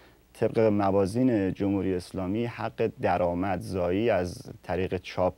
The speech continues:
و نشر آثار هنری نداره و بدین وسیله نه پولی به حوزه هنری رسید و نه به،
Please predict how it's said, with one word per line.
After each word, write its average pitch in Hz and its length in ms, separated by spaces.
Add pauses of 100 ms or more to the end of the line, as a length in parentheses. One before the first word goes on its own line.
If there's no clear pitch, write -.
(120)
و 92 120
نشر 87 360
آثار 87 320
هنری 87 380
نداره 104 420 (720)
و 92 280 (280)
بدین 113 240
وسیله 113 260
نه 113 160
پولی 123 260
به 113 120
حوزه 104 280
هنری 101 380
رسید 117 440 (680)
و 95 120
نه 101 180
به، 98 280